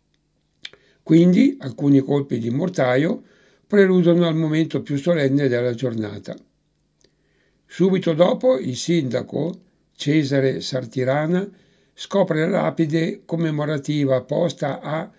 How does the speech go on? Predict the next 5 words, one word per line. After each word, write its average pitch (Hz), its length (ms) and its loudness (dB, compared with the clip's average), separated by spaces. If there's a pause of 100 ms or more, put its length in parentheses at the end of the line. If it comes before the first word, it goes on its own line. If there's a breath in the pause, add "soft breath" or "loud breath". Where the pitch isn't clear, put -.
(340 soft breath)
sinistra 202 1080 -2 (380)
dell'ingresso 156 880 -2
del 151 180 -6
Palazzo 131 460 -2
Comunale, 120 640 -6